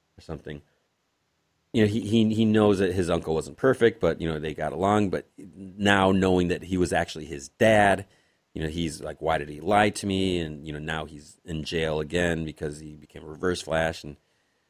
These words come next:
they, uh, so Flash, Barry goes to talk to him, and they're like, "Okay, l-, let's, you know, let's go and talk to him." He's like, "I already snuck into the prison."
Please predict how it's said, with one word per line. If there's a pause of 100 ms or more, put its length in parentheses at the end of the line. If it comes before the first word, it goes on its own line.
(160)
they, (1800)
uh, (880)
so (600)
Flash,
Barry
goes
to
talk
to
him, (680)
and
they're
like,
"Okay,
l-,
let's, (100)
you
know,
let's
go
and
talk
to
him."
He's
like,
"I
already (360)
snuck
into
the
prison."